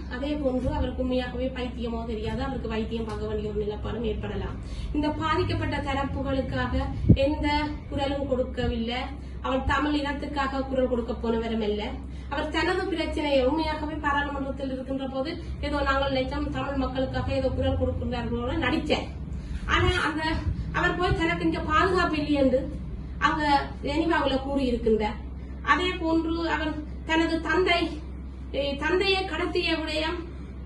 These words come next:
அது தனக்கு பெரிய ஒரு பாதிப்பை ஏற்படுத்துகிற மாதிரி தான் அங்க விமர்சிக்கின்றார். ஒரு பொதுமகனாகவும் ஒரு பொதுமக்களுக்காக கதைக்கின்ற ஒரு அரசியல்வாதியாகவும் அங்கு செல்லவில்லை.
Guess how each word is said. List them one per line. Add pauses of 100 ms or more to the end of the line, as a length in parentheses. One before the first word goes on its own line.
அது
தனக்கு
பெரிய
ஒரு
பாதிப்பை
ஏற்படுத்துகிற
மாதிரி
தான்
அங்க
விமர்சிக்கின்றார்.
ஒரு (400)
பொதுமகனாகவும் (120)
ஒரு
பொதுமக்களுக்காக (380)
கதைக்கின்ற (120)
ஒரு (140)
அரசியல்வாதியாகவும்
அங்கு
செல்லவில்லை.